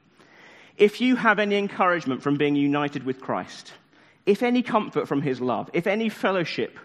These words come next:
with the Spirit, if any tenderness and compassion, then make my joy complete by being like-minded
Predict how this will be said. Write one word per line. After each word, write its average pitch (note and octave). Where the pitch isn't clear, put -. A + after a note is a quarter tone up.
with C#3+
the C3+
Spirit, B2
if E3+
any G#3+
tenderness G#3
and D#3+
compassion, C3+
then D3+
make G3+
my F3+
joy C#3
complete B2
by C#3+
being D3
like-minded B2